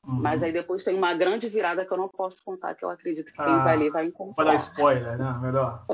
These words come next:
Speaker 1: Tá certo.
Speaker 2: <laughs> Exatamente.
Speaker 1: O que mais?
Speaker 2: Então, o outro, que eu vou mostrar o Vértice,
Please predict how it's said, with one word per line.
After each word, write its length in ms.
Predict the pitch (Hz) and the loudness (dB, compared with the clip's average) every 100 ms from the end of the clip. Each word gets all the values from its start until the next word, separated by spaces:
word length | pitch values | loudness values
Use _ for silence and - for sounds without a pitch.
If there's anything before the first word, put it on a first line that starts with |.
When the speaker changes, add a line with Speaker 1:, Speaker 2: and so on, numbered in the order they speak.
| - | -2
Speaker 1:
Tá 140 | 151 - | 0 0
certo. 200 | 175 170 | 0 2
Speaker 2:
<laughs> 160 | 156 156 | 2 4
Exatamente. 340 | 170 - - _ - _ _ _ _ | 0 0 -4 _ -20 _ _ _ _
Speaker 1:
O 40 | |
que 80 | - | 0
mais? 480 | 170 160 - 165 - - _ _ _ _ - - - - - - | 2 2 0 -4 -6 -14 _ _ _ _ -14 -12 -10 -10 -14 -14
Speaker 2:
Então, 420 | 185 190 151 156 - | 0 2 2 0 0
o 120 | 180 | 2
outro, 600 | 180 233 233 - 139 143 - _ _ _ _ _ _ _ _ _ _ _ _ | 4 4 0 -2 -6 -6 -14 _ _ _ _ _ _ _ _ _ _ _ _
que 120 | 180 | -2
eu 100 | 165 | 0
vou 160 | 160 175 | 0 -2
mostrar 420 | 170 - 180 196 | -4 -2 0 0
o 80 | 175 | 0
Vértice, 320 | 160 156 | 0 0